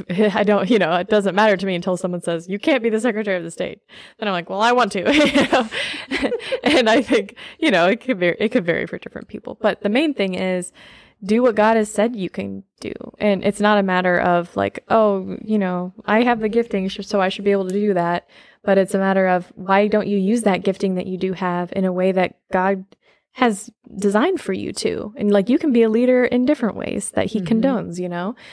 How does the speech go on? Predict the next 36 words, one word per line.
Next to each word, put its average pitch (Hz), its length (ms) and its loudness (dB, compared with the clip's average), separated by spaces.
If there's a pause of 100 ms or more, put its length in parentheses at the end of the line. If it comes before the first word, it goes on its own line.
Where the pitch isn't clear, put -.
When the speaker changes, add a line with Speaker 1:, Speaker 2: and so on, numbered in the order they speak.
(200)
Speaker 1:
and 196 240 0
you 220 100 4
should 403 240 2
be, - 320 -6
you 196 100 0
know? 185 280 -2 (280)
So 190 300 2
I 202 80 4
think 202 180 4
that's 180 160 2
just - 320 -4
another 185 300 4
caveat 170 480 0
I 170 80 2
would 170 100 2
add 170 280 0
to 185 60 0
the 180 100 2
design, 185 640 -2 (200)
um, 202 440 -4 (100)
Speaker 2:
Yeah. - 60 -2
Speaker 1:
illustration 185 580 0
as - 180 -6
well. - 240 -10 (500)
Speaker 2:
It 220 160 0
just 269 300 0
gives 185 360 0
you 160 580 0 (120)
such, - 720 -2 (1700)
I, 196 180 0
I 208 120 2
think 214 260 0
it, 175 140 2
back 196 200 4
to 208 100 2
our 170 100 4